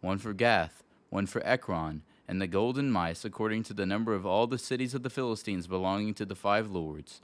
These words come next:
both fortified cities and unwalled villages. The great stone beside which they set down the ark of the Lord is a witness to this day in the field of Joshua of Beth Shemesh.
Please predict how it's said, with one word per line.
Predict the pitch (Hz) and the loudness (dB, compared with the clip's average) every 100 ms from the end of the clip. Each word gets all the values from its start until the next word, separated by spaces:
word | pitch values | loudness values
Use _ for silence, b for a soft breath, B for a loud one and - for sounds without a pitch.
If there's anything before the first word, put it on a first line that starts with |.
| b b b - | b b b 2
both | 113 120 | 4 4
fortified | - 143 139 - 135 131 | 0 -2 0 2 2 2
cities | 139 135 131 | -2 -2 -2
and | 117 107 | -2 0
unwalled | 113 104 101 90 85 | 0 2 2 2 -2
villages. | 98 92 80 76 - - - b b b b | -2 0 -2 -6 -10 -18 -20 b b b b
The | 110 | -4
great | 101 127 151 | 2 2 2
stone | - 143 139 123 | 0 4 6 4
beside | 113 - 120 110 | 2 4 6 6
which | 104 110 - | 2 -4 0
they | 117 | 0
set | - - 131 117 | 2 2 2 2
down | 120 120 | 2 2
the | 131 | 2
ark | 117 120 | 2 2
of | 135 | 0
the | 135 | -4
Lord | 131 110 95 92 | -2 0 0 -2
is | 90 | -2
a | |
witness | 87 127 110 90 - | -2 0 0 -2 -2
to | - | -4
this | 123 135 | -2 -6
day | - 95 80 78 B B | -2 0 2 -2 B B
in | 104 | -2
the | 95 | -2
field | - 127 135 | 2 2 2
of | 110 | 2
Joshua | 101 110 117 104 85 | 6 6 6 2 0
of | 82 87 85 | 0 -4 0
Beth | 104 107 | 0 0
Shemesh. | - 104 87 80 - | -4 -4 -4 -6 -12